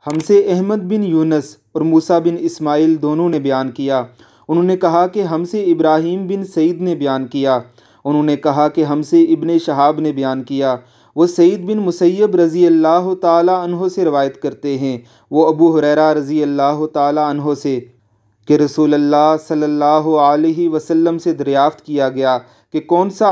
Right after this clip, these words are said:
अमल सबसे अफजल अमल है। आप सल्लल्लाहु अलैहि वसल्लम ने फरमाया, "अल्लाह और उसके रसूल पर ईमान लाना।" कहा गया कि इसके बाद कौन सा? आप सल्लल्लाहु अलैहि वसल्लम ने फरमाया, "अल्लाह की राह में जहाद करना।"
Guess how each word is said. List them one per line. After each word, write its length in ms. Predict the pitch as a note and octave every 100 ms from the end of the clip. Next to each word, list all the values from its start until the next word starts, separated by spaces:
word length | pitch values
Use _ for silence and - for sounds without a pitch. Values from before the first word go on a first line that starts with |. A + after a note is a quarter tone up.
| F3
अमल 260 | F3 G3
सबसे 480 | G3 G3+ F#3+ - A3+
अफजल 360 | G#3+ D#3 D#3 F3
अमल 320 | D#3 D3 C#3
है। 180 | C#3 C3+ A#2+ _ _ _
आप 220 | C3+ C#3
सल्लल्लाहु 640 | D3+ D#3+ D3+ D3 D3 D3+ D#3 D3
अलैहि 420 | C#3 D#3 E3 F3+
वसल्लम 460 | D#3+ D#3+ E3 E3+
ने 140 | E3 D3+
फरमाया, 500 | D3 C3+ C3+ C3 C3 B2 _ _ _ _ _ -
"अल्लाह 380 | D3+ D3+ E3 F#3
और 140 | F#3+
उसके 300 | F3+ F3+ G3+
रसूल 400 | F3 - E3+ F3
पर 220 | F3 E3 D#3+
ईमान 360 | D3+ C#3+ C#3+
लाना।" 320 | C#3+ C3+ C3+ C3 A#2+ _
कहा 200 | D#3 D3
गया 240 | C#3+ D3+ D3+
कि 140 | D#3+
इसके 280 | D#3+ D#3+ F3
बाद 300 | D#3 D3 C#3+
कौन 220 | - C#3+
सा? 200 | C#3 C#3+ B2+ - _ _ _
आप 200 | D3+ E3
सल्लल्लाहु 680 | F3+ F#3+ F#3 F3 E3+ F#3 G3 F3+
अलैहि 380 | E3+ F#3 G3+ G#3+
वसल्लम 480 | G3 F#3+ F#3+ G3
ने 140 | F#3+ F3+
फरमाया, 480 | E3+ D3 C3+ C3+ B2+ A#2+ _ _ -
"अल्लाह 360 | C#3+ C#3+ D#3+
की 240 | E3 F#3 E3+
राह 220 | C#3+ D#3
में 200 | E3+ E3
जहाद 360 | C#3+ C3+ C3+
करना।" 360 | - C#3 C3+ B2+